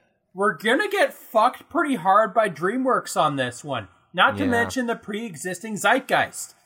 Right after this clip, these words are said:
Speaker 2: Yeah,
Speaker 1: Okay,
Speaker 2: you're right.
Speaker 1: who are
Speaker 2: So
Speaker 1: some other green characters?
Speaker 2: do we, do we wanna go back to Pepe?
Speaker 1: No!
Speaker 2: <laughs> No, it's a little too real for our fun
Speaker 1: No, no,
Speaker 2: P G
Speaker 1: no
Speaker 2: thing.
Speaker 1: Pepe the Frog, no Groiper the Toad,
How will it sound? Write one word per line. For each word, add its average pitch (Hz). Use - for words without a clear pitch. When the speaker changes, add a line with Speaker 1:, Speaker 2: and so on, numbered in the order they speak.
Speaker 2:
Yeah, 113
Speaker 1:
Okay, 120
Speaker 2:
you're 254
right. 95
Speaker 1:
who 277
are 339
Speaker 2:
So 185
Speaker 1:
some -
other 240
green 208
characters? 202
Speaker 2:
do 170
we, 170
do 156
we 160
wanna 170
go 175
back 190
to 180
Pepe? 185
Speaker 1:
No! 330
Speaker 2:
<laughs> -
No, 214
it's -
a 185
little 190
too 190
real 170
for 143
our 143
fun 147
Speaker 1:
No, 208
no, 165
Speaker 2:
P 240
G -
Speaker 1:
no 233
Speaker 2:
thing. 156
Speaker 1:
Pepe 285
the 277
Frog, 214
no 196
Groiper 202
the 233
Toad, 180